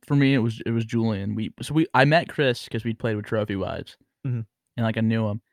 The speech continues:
Speaker 1: and we played a show with them, and I think Light It Up played it too. I think he
Speaker 2: Okay.
Speaker 1: was doing Li-, I think he was doing, it was either Liam or Light It Up, it was one of those two.
Speaker 2: Mm-hmm.
Speaker 1: And Julian's like, "You need Chris, you need to go to Chris," and every time I saw him at a show, and we played, he, uh, I get off the stage, he goes,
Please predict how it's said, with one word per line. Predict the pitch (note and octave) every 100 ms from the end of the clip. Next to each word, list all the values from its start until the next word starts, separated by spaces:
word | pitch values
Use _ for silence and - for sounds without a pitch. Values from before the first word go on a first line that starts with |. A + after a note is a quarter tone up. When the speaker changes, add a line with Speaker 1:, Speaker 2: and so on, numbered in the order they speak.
| _ _ -
Speaker 1:
and |
we | B2
played | A#2 D3
a | D3
show | - C3+ B2+
with | A#2+
them, | A#2+ A#2+ B2 B2
and | G#2+
I |
think | A#2 D3+
Light | A#2+ A#2
It | A2
Up | G#2 _
played | - G#2
it | G2
too. | - F#2 F#2+ C3 _ -
I | A#2+
think | A#2+
he |
Speaker 2:
Okay. |
Speaker 1:
was | A#2
doing | A#2+
Li-, | A2 -
I | B2
think | E3
he | D#3+
was |
doing, | C3 B2+
it |
was | C3+ F3
either | D#3
Liam | F3 D#3+ B2+ -
or | A2
Light | G#2+ G2+
It |
Up, | G2+
it | G2+
was | A#2
one | A2+
of | A2+
those | G#2+ G#2
two. | - F#2+ G2+ - _ -
Speaker 2:
Mm-hmm. | G2 F#2 _ _ _ -
Speaker 1:
And | A#2
Julian's | B2+ A#2 A2+
like, | G2 G#2+ -
"You | B2+
need | A#2+ G#2+
Chris, | F#2 - -
you |
need | A2+
to | A2
go |
to | G2+
Chris," | - F2+ G2+ - -
and | B2
every | - E3+ D#3
time | D3 D3 C#3
I | A#2
saw | - A2+ A#2
him | A#2+
at | G#2+
a |
show, | A2 A2+ A2 B2 - _ _ _ _ _ _ _ -
and | A2
we | A2
played, | A#2+ G#2+ G#2+
he, | A#2+ B2 -
uh, | - -
I | A2+
get | A#2+ B2
off | A2+
the |
stage, | B2 A2
he |
goes, | A2+